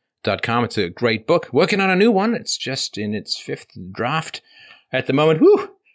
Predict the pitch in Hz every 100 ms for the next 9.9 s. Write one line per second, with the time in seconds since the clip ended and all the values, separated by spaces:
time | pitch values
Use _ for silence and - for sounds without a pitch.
0 | _ - 87 80 101 117 98 82 73 73
1 | _ _ - - 123 - - - - -
2 | - - - - 151 127 82 _ - 90
3 | 87 82 80 - - - _ 123 127 123
4 | 170 147 185 196 185 151 139 123 - 123
5 | 113 104 110 101 76 - - 95 127 107
6 | - - - 139 151 - - 110 104 -
7 | - 123 127 127 - - 110 95 98 -
8 | - 95 - 90 92 95 92 - 165 165
9 | 170 165 156 143 139 123 135 123 98